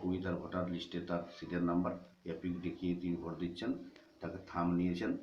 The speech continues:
এখন তিনি বলছ-, তিনি ভোটের যে নিয়ম শৃঙ্খলা ভঙ্গ করেছেন, তাই প্রিসাইডিং অফিসার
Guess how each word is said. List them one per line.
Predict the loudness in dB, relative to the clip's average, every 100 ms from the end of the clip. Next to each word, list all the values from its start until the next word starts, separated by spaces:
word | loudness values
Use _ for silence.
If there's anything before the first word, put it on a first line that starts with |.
| -4
এখন | -4 0 2
তিনি | 2 2
বলছ-, | 4 2 0 -8 -20 -20 -20 -6
তিনি | 0 2 2 -2 -14 -10
ভোটের | -6 2 6 6 4
যে | 2 2 2
নিয়ম | 0 2 4 2
শৃঙ্খলা | 0 0 2 4
ভঙ্গ | 4 4 2
করেছেন, | 4 2 0 -4 2
তাই | 4 4 2 -2
প্রিসাইডিং | -4 0 2
অফিসার | 4 2 0